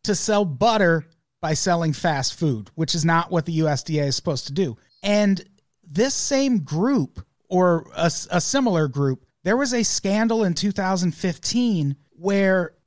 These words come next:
someone through the Freedom of Information Act received documents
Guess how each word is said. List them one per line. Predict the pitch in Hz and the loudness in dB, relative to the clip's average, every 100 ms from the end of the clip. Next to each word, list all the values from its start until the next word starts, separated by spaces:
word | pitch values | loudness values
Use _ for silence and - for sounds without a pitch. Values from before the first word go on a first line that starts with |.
| _ | _
someone | - - 208 240 233 220 | -6 -2 2 4 4 2
through | - 226 | 2 2
the | 185 | 2
Freedom | - 180 196 220 | 0 -2 0 2
of | 202 180 | 2 2
Information | 180 175 156 170 196 185 147 | 0 0 0 0 0 -2 -2
Act | 143 131 - - - 131 | -2 -2 -6 -18 -20 -16
received | 143 139 - 202 190 143 127 | -6 -4 0 2 2 0 -2
documents | 175 208 - 175 151 131 - - | -2 -2 -2 -2 0 -2 -4 -6